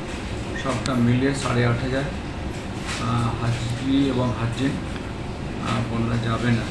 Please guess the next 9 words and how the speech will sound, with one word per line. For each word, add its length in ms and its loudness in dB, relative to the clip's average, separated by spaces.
কি। 60 -4
আহ, 1200 -4
আজ 300 -2
ষোলো 260 2
তারিখ 220 2
থেকে 200 0
আগামী 360 4
ঊনত্রিশ 640 0
তারিখ 160 -2